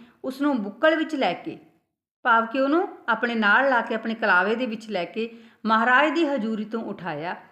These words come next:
ਅਤੇ ਘਰ ਦੇ ਅੰਦਰਲੇ ਕਮਰੇ ਵਿੱਚ ਜਾ ਬਿਠਾਇਆ। ਜੀਤੋ ਨੇ ਰੋ ਰੋ ਕੇ ਆਪਣੀਆਂ ਅੱਖਾਂ ਸੁਜਾ ਲਈਆਂ ਸਨ। ਜੀਤੋ ਦੇ ਭਰਾ ਨੇ ਉਸ ਨੂੰ ਝਿੜਕਦਿਆਂ ਕਿਹਾ, "ਮੂਰਖ ਨਹੀਂ ਬਣੀਦਾ, ਚੁੱਪ ਕਰ। ਪਹਿਲਾਂ ਬਰਾਤ,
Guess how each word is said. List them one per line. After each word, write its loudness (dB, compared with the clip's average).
ਅਤੇ -2
ਘਰ 2
ਦੇ -2
ਅੰਦਰਲੇ 2
ਕਮਰੇ -2
ਵਿੱਚ -8
ਜਾ -6
ਬਿਠਾਇਆ। -10
ਜੀਤੋ 0
ਨੇ 4
ਰੋ 4
ਰੋ 2
ਕੇ -2
ਆਪਣੀਆਂ -2
ਅੱਖਾਂ -2
ਸੁਜਾ 0
ਲਈਆਂ -4
ਸਨ। -8
ਜੀਤੋ 0
ਦੇ 2
ਭਰਾ 4
ਨੇ -4
ਉਸ -8
ਨੂੰ -8
ਝਿੜਕਦਿਆਂ -6
ਕਿਹਾ, -10
"ਮੂਰਖ -4
ਨਹੀਂ 0
ਬਣੀਦਾ, -2
ਚੁੱਪ -8
ਕਰ। -6
ਪਹਿਲਾਂ 4
ਬਰਾਤ, 2